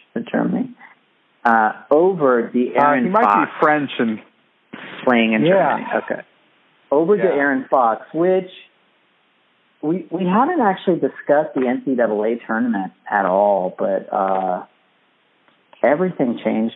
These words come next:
Speaker 1: for me after I saw Kentucky, the Aaron Fox destroy Lonzo Ball <laughs> in the tournament.
Speaker 2: Yeah.
Speaker 1: And
Speaker 2: I
Speaker 1: now
Speaker 2: was, yeah.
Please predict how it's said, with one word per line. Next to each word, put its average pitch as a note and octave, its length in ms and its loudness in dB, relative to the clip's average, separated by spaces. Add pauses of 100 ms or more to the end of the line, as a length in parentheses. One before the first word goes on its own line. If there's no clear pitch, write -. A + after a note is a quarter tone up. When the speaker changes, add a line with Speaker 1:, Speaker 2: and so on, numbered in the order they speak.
Speaker 1:
for A2 100 0
me G2+ 200 -2
after G2 280 0
I G#2 240 0
saw G2+ 220 2
Kentucky, G#2 840 0 (560)
the - 160 0
Aaron G#2 280 2
Fox G2+ 320 0 (100)
destroy G#2 520 -2
Lonzo F#2+ 420 -2
Ball - 580 0
<laughs> - 80 -4 (720)
in D#3 120 4
the A#2+ 260 0
tournament. C3 600 0 (100)
Speaker 2:
Yeah. D3 160 2 (920)
Speaker 1:
And F3+ 580 0
Speaker 2:
I E3 180 4
Speaker 1:
now C#3 440 2
Speaker 2:
was, E3+ 140 2
yeah. D3+ 300 4